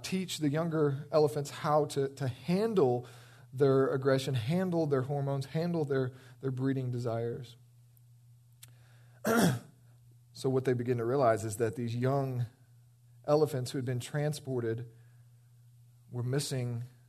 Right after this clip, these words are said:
the presence of their elders, but were missing the presence of the older males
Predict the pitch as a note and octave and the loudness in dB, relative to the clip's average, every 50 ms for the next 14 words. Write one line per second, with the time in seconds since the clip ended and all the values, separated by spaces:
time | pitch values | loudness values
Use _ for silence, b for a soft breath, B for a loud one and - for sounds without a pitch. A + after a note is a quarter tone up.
0 | _ _ - A#2 - - D#3 C#3+ C3+ A#2+ A#2+ A2+ G#2 - B2 G#2+ A#2 G#2+ G#2 - | _ _ -14 -14 -6 -2 0 0 0 0 -2 -6 -8 -8 -8 -8 -6 -8 -6 -6
1 | C3 C3 C3 A2+ G#2 F#2+ F#2+ A2 D3 - - C#3 C3 C3+ C#3+ C#3 C#3+ C3 A#2+ G#2+ | -6 -6 -4 -6 -6 -10 -12 -12 -12 -10 -8 -6 -6 -6 -6 -6 -6 -8 -8 -8
2 | - - C#3+ C3+ C3+ B2+ A#2 - B2 A#2+ B2+ A#2 - C3 C#3+ D3 D3 C#3 C3+ B2 | -4 -2 -2 -2 -2 -4 -6 -6 -6 -6 -6 -6 -2 -2 0 0 0 0 0 0
3 | B2+ A#2+ A2+ - B B B B B B B B2 C3 C3 C3 B2 A#2+ A#2 A#2 A#2 | 0 -2 -4 -6 B B B B B B B -2 0 0 2 2 0 0 -2 -6
4 | - - | -10 -12